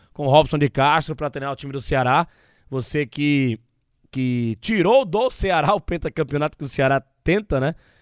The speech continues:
Repetir o feito que fez lá no começo de sua história.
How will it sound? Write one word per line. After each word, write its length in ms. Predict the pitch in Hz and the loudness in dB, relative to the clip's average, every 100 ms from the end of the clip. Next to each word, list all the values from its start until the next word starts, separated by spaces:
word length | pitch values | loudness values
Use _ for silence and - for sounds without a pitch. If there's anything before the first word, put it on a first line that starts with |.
| - | -6
Repetir 500 | 127 - 127 135 127 | -6 -4 -6 -4 -4
o 60 | |
feito 260 | 117 131 - | -2 -4 -4
que 100 | 123 | -10
fez 220 | - 127 | -4 -2
lá 100 | 127 | -2
no 100 | 120 | -2
começo 280 | 120 120 113 | -2 -2 -2
de 80 | 120 | -4
sua 160 | - | -4
história. 420 | 120 - 131 156 | -6 -4 -6 -6